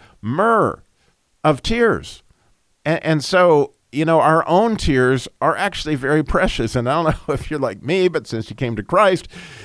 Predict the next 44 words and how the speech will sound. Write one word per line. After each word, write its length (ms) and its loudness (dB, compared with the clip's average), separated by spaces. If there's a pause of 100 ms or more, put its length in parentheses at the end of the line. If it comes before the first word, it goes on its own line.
(320)
uh, 220 2
a 100 4
lot 280 4
of 100 2
us, 180 0
our 220 4
hearts 440 2
are 320 4
a 160 2
lot 260 2
more 260 -2
sensitive, 540 -4
and 220 -6
we 100 -4
tend 280 -4
to 60 -4
cry 420 -2
a 200 -4
lot 240 0
more 240 -4
than 160 -2
we 140 -4
used 300 -4
to. 160 -4
And 100 -8
so 160 -4
my 140 0
question 520 -2 (360)
for 200 -8
you 200 0
today 840 0 (400)
is, 180 -2
have 180 0
you 80 2
thought 320 2
about 220 2
how 180 2
precious 640 -2 (440)
your 280 2
tears 420 0
are? 400 0
Just 300 -4
last 260 2
night, 360 0